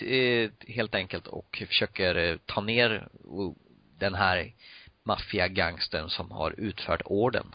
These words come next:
Eh, och naturligtvis får de ju klättra lite i hierarkin innan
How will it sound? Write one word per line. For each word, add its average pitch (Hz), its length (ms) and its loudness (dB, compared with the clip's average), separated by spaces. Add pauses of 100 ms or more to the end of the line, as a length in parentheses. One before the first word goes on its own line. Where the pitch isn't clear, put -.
(220)
Eh, - 280 -2
och - 420 -10
naturligtvis 95 880 0
får - 280 -2
de 90 180 -2
ju 90 240 -2 (320)
klättra - 420 2
lite 85 280 2
i 76 120 -6
hierarkin 95 720 -2
innan - 460 -8